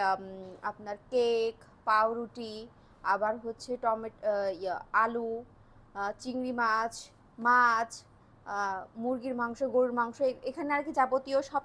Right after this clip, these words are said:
কিছুই করতে পারবেন এটার মধ্যে। আর কোনটাতে কত মিনিট প্লাস হচ্ছে যে কত টেম্পারেচার, এখানে সব কিন্তু দেওয়া আছে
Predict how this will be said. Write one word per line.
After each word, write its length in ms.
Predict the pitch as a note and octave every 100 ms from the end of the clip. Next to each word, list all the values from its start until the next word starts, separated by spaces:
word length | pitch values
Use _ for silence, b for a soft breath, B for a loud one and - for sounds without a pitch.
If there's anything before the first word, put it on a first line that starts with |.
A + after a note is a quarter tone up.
| -
কিছুই 380 | C#4+ - D#4+ E4+
করতে 300 | C#4 C4+ A#3+
পারবেন 280 | A3+ A3 A#3+
এটার 220 | A3+ A#3
মধ্যে। 360 | A#3+ A3+ D#4+ B4 B B B
আর 320 | G#3+ A3 A#3 - -
কোনটাতে 520 | D#4 D#4 D#4+ D#4+ E4+ -
কত 240 | C#4 F#4
মিনিট 720 | D4+ C#4+ D4 D4 D#4 E4 - - b b -
প্লাস 440 | C4 B3+ C#4+ -
হচ্ছে 320 | D4 C#4 E4
যে 140 | C4 D4
কত 200 | C4+ C4+
টেম্পারেচার, 840 | C#4+ C#4+ C4 C4 C4+ D4 D4 D4 D4
এখানে 340 | B3+ D4 C#4
সব 200 | D4 C4 C4
কিন্তু 160 | C4+
দেওয়া 240 | A#3+ G3+ -
আছে 240 | - G#3